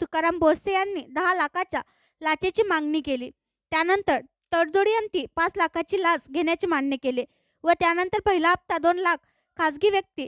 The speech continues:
सुरेश ठेंगे मार्फत घेतला. त्याचमुळे लाचलुचपत विभागाने कारवाई केली. या कारवाईबाबत दिलेली माहिती अशी की, तक्रारदार यांची मौजे बहाड रथाचे तालुका चाळीसगाव जिल्हा जळगाव येथे गट क्रमांक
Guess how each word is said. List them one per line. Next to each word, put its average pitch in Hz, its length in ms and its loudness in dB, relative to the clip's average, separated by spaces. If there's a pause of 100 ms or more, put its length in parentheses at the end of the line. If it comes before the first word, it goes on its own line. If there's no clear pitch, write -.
(300)
सुरेश 359 360 0
ठेंगे 370 280 -2
मार्फत 349 400 0
घेतला. 269 360 -4 (1120)
त्याचमुळे 359 500 2 (460)
लाचलुचपत 392 680 0
विभागाने 349 480 0
कारवाई 311 360 2
केली. 262 300 -4 (260)
या 359 80 -2
कारवाईबाबत 370 720 2
दिलेली 359 420 -2
माहिती 311 340 -2
अशी 349 300 2
की, 254 140 -2 (540)
तक्रारदार 403 520 2
यांची 427 400 -2
मौजे 339 440 2
बहाड 339 320 -2 (600)
रथाचे 330 420 0
तालुका 330 520 -2 (240)
चाळीसगाव 339 520 0 (140)
जिल्हा 349 240 2
जळगाव 349 360 4
येथे 381 220 2
गट 311 200 -4 (100)
क्रमांक 392 460 -4